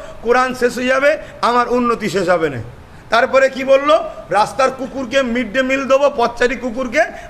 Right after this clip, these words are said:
মাদ্রাসার ছেলেদের দেবো না।" তারপরে কি করলো?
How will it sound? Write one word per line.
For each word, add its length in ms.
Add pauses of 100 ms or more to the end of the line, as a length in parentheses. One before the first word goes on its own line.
মাদ্রাসার 540
ছেলেদের 340
দেবো 220
না।" 100 (280)
তারপরে 360
কি 140
করলো? 340